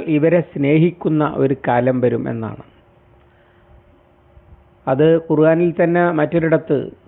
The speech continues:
സൂറത്ത് മുംതഹിനയിൽ അല്ലാഹു തആല തന്നെ പറയുന്നത് കാണാൻ കഴിയും. അസല്ലാഹു അൻ യജ്അല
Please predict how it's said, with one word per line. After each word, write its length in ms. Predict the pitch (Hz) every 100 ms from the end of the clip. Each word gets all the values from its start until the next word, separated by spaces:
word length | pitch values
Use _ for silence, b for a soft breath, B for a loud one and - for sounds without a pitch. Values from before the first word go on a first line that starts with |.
| _ _ _ _ _ _ _ _ - - -
സൂറത്ത് 360 | 156 165 160 170 151
മുംതഹിനയിൽ 800 | 151 151 180 156 151 135 113 107 - _ _ _ _ _ _ _ _ -
അല്ലാഹു 260 | 139 147 156 160
തആല 180 | 151 147
തന്നെ 160 | 143 143 135
പറയുന്നത് 380 | 131 131 120 120
കാണാൻ 220 | 113 110 101
കഴിയും. 300 | - - - - _ b b b -
അസല്ലാഹു 560 | 151 185 180 185 190 180 180
അൻ 60 | 165
യജ്അല 420 | 156 165 196 196